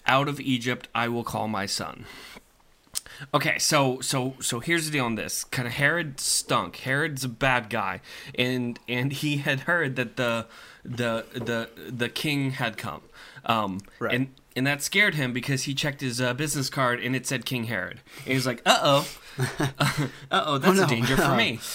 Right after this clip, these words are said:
Speaker 1: Um,
Speaker 2: uh,
Speaker 1: s-, so his plan, and I've, and, and this comes up all throughout the Bible and kind of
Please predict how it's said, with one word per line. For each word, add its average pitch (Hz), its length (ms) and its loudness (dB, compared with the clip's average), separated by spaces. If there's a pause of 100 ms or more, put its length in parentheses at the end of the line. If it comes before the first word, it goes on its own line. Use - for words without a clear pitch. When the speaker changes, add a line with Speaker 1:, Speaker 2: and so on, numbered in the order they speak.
(200)
Speaker 1:
Um, 127 220 4
Speaker 2:
uh, 123 240 2
Speaker 1:
s-, - 160 -4
so - 1400 2
his 208 260 0
plan, 131 680 -2
and 127 200 0
I've, 131 240 -4 (100)
and, 135 240 -2 (380)
and 139 100 2
this 208 120 -2
comes 196 240 0
up 147 160 0
all 143 160 2
throughout 143 220 -2
the 127 60 -4
Bible 120 360 0
and 110 100 -2
kind 117 180 -2
of 107 140 -8